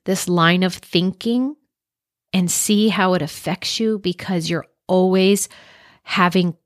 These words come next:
open-ended questions about, like, what if this happens? And it's something that is more of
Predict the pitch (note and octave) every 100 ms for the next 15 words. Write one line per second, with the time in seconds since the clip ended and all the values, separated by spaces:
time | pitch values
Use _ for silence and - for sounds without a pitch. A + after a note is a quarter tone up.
0 | _ - F#3 F#3 G#3 - E3+ E3+ F3+ -
1 | - - F3+ E3+ - - E3 F3+ F3+ -
2 | E3+ E3 D#3 E3 E3 - G#3 D#3+ D#3 E3
3 | - E3 C#3+ D3 - - - _ _ _
4 | _ _ _ - D#3+ - - C#3+ - G3
5 | A#3+ C4 - _ - - - - F#3+ F#3
6 | - - F#3+ G3+ A3 G3+ F#3 E3 E3 E3+
7 | D#3 D#3 E3 E3 E3+ - - D#3+ D3 D3
8 | -